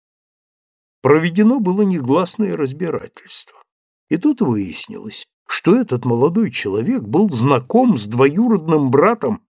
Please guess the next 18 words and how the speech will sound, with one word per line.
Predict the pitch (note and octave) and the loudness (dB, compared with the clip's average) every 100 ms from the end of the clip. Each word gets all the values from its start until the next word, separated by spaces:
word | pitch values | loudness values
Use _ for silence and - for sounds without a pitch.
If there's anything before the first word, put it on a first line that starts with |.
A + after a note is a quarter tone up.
| - | -4
несчастной | D3 B2+ - G#3 G3+ F#3 F3 C3+ | -2 0 2 2 2 0 0 0
Элизы | D#3+ D3 F3+ E3 F3 | 2 4 2 -2 -2
Гримвуд, | F3 F#3+ D3+ F#2+ - _ - _ _ _ _ _ | -2 -2 -2 -4 -10 _ -20 _ _ _ _ _
и | E3+ | -2
что | C#3+ G#3 F#3+ | 2 4 4
однажды, | F3+ G#3+ C#4+ C4 B2+ G#2 F#2 - _ _ _ | 4 4 4 2 0 -6 -12 -16 _ _ _
дня | A2 A2 E3 E3+ | -8 0 4 4
за | D3 D3+ | 4 2
два | G#2+ A2 G#2 | 0 -2 0
до | A#2 | 0
убийства, | D3 A3 C4+ F#3 - - - _ _ _ _ _ _ _ _ _ | 0 4 4 2 -4 -12 -18 _ _ _ _ _ _ _ _ _
он | E3 B3 | 4 6
зашел | G#3+ A3 - B3 A3 | 8 6 6 2 4
проведать | G#3 A#3+ G#3 F3+ D3 B2 C3 - | 4 4 4 4 4 2 -4 0
этого | F3+ C3+ C#3+ C3+ | 2 2 4 2
ее | C#3 C#3 C3 | 4 4 2
двоюродного | A2+ D#3 D3+ C3 A#2+ B2+ C#3 F#3+ | 4 2 4 0 0 2 4 4
брата | D#4 E4 B3+ - | 2 0 0 -2